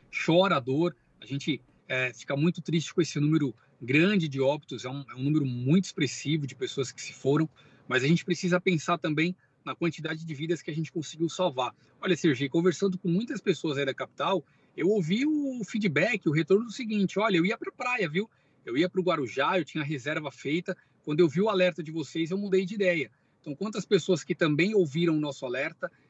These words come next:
receberam as informações e se preservaram? Nós sabemos, né, que, que,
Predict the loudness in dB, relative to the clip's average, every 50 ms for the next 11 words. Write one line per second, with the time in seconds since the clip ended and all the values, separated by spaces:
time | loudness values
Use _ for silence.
0 | _ _ -10 -6 -2 -2 0 2 4 4 4 4 2 0 -2 -2 -4 -4 -6 -6
1 | -6 -8 -8 -8 -6 -4 -4 -4 -4 -6 -10 _ _ _ _ _ _ -8 -6 -4
2 | -4 0 2 2 4 4 2 0 0 0 0 0 0 -2 -6 -12 _ _ _ _
3 | _ _ -12 -10 -6 -4 -4 0 2 2 2 2 0 -4 -8 -8 -10 -10 -10 -12
4 | -12 -12 -12 -12 -12 -12 _ _ _ _ _ _ _ _ -12 -10 -8 -10 -10